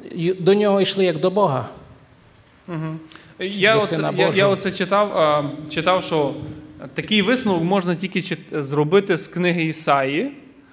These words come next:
Speaker 2: А, там декілька раз про це говориться, що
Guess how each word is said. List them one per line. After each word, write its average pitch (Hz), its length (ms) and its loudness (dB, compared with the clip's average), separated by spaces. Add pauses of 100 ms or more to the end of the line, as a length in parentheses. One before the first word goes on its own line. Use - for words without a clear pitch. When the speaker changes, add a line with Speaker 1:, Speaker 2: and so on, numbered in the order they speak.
(380)
Speaker 2:
А, 131 220 -6
там 156 180 0
декілька 180 340 2
раз 165 160 2
про 151 120 -6
це 156 100 -4
говориться, 139 420 -4
що 143 200 -8